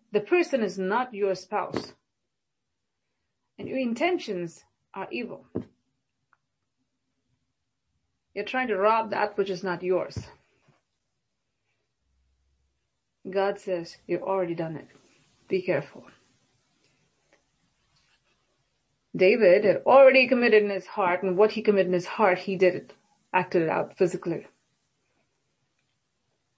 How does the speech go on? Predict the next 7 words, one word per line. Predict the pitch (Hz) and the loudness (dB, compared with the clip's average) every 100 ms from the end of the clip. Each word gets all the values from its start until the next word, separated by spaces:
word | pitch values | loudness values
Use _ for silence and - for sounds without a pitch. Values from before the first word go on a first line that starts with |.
| - | -8
And | 196 214 | 0 2
then | 196 240 262 - _ _ _ _ _ | 4 2 -2 -6 _ _ _ _ _
he | - - | -20 -12
was | 165 - | -12 -10
fine | 196 196 185 | -4 -2 -2
with | 170 | -4
it | - - | -8 -12